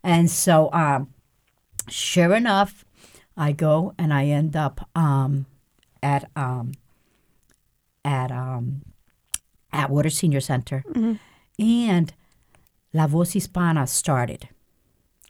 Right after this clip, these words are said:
Speaker 1: okay,
Speaker 2: Wow.
Speaker 1: in nineteen ninety-three.
Speaker 2: Ni-,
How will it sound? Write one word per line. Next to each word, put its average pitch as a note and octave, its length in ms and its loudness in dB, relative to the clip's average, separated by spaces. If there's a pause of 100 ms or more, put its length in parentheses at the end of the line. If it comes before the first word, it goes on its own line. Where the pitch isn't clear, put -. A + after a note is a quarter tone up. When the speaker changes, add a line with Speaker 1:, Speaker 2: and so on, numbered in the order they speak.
Speaker 1:
okay, D3 140 -4
Speaker 2:
Wow. G3+ 360 -2 (400)
Speaker 1:
in D3 200 4
nineteen E3 460 2
ninety-three. D3 720 0 (140)
Speaker 2:
Ni-, G#3 280 -2